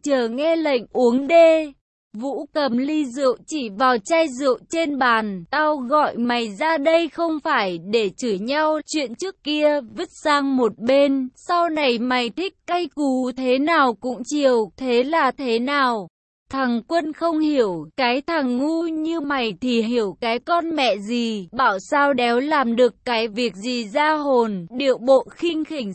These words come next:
xuất hiện trên gương mặt của Vũ, "Đu má, mày thích gì hả?" Thằng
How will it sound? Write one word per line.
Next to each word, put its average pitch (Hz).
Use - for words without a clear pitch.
xuất 381
hiện 311
trên 302
gương 302
mặt 247
của 233
Vũ, 233
"Đu 277
má, 240
mày 254
thích 349
gì 294
hả?" 196
Thằng 247